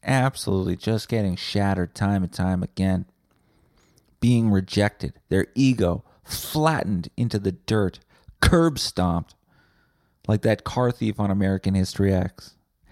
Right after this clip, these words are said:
"Now say goodnight." That's your heart every date you go on. And when you fall in love with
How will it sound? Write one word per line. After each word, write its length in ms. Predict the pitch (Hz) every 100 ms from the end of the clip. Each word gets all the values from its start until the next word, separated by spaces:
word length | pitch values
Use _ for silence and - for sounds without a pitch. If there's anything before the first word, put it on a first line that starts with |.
| -
"Now 120 | - 190
say 440 | - - 403 349
goodnight." 500 | 330 330 320 233 - - - - - - - - - - - - - - - - _ _ _ - -
That's 260 | 104 104 110
your 120 | 104
heart 380 | 104 101 - _ - - _ - -
every 260 | 104 113
date 300 | 107 107 104
you 100 | -
go 320 | - 110 107 104
on. 260 | 92 90 - _ _ _ _ _ _ - - _ _ _ _ _ - _ - _ _ - _ - -
And 140 | 98
when 140 | 110
you 140 | 117 117
fall 260 | 143 139
in 100 | 139
love 180 | 139 139
with 380 | 131 139 -